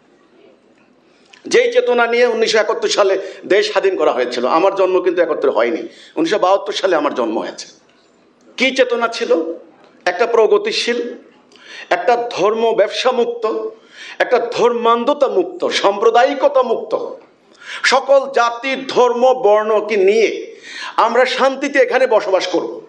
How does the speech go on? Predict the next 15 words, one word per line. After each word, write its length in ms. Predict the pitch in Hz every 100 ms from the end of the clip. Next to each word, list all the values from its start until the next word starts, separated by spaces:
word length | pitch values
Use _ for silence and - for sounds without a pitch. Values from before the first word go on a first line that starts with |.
| _ _ - - _ _ _ _ _ _ - _
এই 160 | 208 254
বাঙালি 400 | 254 262 269 262
আমরা 220 | 233 262
কিন্তু 320 | 262 262 262
সাম্রাজ্য 460 | 240 233 233 247 247
বিস্তার 360 | 240 240 247 233
কোথাও 280 | 226 220
কখনো 300 | 226 185 196
করি 240 | 202 220 226
নাই, 280 | 170 - - - -
বরং 200 | 165 220
আমাদেরকে 540 | 220 226 269 294 285 277
বারবার 460 | 190 190 196 208
লুণ্ঠন 440 | 202 214 226 233 240
চালিয়েছে। 440 | 196 131 117 -